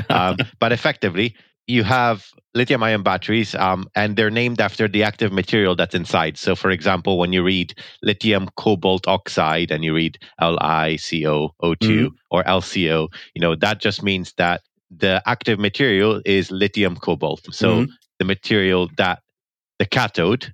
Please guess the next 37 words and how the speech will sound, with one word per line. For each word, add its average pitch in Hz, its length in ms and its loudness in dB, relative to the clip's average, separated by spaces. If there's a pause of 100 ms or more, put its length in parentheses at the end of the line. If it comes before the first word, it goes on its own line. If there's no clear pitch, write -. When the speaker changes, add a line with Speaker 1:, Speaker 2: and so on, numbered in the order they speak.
Speaker 1:
is 90 160 0
made 87 260 0
of 123 320 -2
is - 320 -2 (220)
lithium 80 400 -2 (640)
cobalt, 76 500 0
or 92 240 2
the 95 140 2
other 98 260 2
popular 95 480 0
one 82 380 0 (320)
is, 82 280 2
uh, 80 440 2
L 90 160 0
M 87 120 0
O, 135 140 2
so 113 180 -2
lithium 92 400 0
manganese 90 560 0
oxide. 107 640 0 (300)
Um, 82 240 2
and 90 100 2
again, 87 260 0
it 80 120 -4
just 92 160 -2
means 92 180 0
that 87 140 0
the 90 100 2
active 101 300 0
material, 90 460 0
so 95 120 -2
the 85 80 2
cathode, 90 480 0
is 80 140 -2
made 85 160 0
up 82 140 0
of 85 200 -2